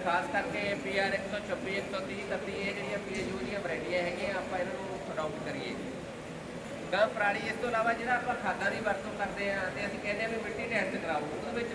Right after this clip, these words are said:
ਮੇਨ ਕਾਰਨ ਤਾਂ ਇਹ ਹੁੰਦਾ ਕਿ ਇੱਕ ਤਾਂ ਸਾਨੂੰ ਜਿਵੇਂ ਸਾਡੀ ਸਿਹਤ ਦਾ ਹੈਗਾ, ਸਾਡਾ ਬਲੱਡ ਪ੍ਰੈਸ਼ਰ ਕਿੱਥੇ ਆ, ਸਾਡਾ ਜਿਹੜਾ ਸ਼ੂਗਰ ਲੈਵਲ ਕਿੱਥੇ ਆ, ਉਸੇ ਤਰ੍ਹਾਂ ਸਾਨੂੰ ਜਿਹੜੀ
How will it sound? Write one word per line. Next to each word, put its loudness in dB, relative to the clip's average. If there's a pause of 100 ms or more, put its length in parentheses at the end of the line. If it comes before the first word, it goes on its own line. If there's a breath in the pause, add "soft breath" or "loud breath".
ਮੇਨ 2
ਕਾਰਨ 0
ਤਾਂ 2
ਇਹ 2
ਹੁੰਦਾ 2 (380)
ਕਿ 0
ਇੱਕ 0 (120)
ਤਾਂ 2
ਸਾਨੂੰ 2
ਜਿਵੇਂ 0
ਸਾਡੀ 2
ਸਿਹਤ 0
ਦਾ 4
ਹੈਗਾ, 4
ਸਾਡਾ 2
ਬਲੱਡ 2
ਪ੍ਰੈਸ਼ਰ 0
ਕਿੱਥੇ -2
ਆ, 2 (560)
ਸਾਡਾ 2
ਜਿਹੜਾ 0
ਸ਼ੂਗਰ 0
ਲੈਵਲ 2
ਕਿੱਥੇ 0
ਆ, 2
ਉਸੇ -2
ਤਰ੍ਹਾਂ 0
ਸਾਨੂੰ 0
ਜਿਹੜੀ -2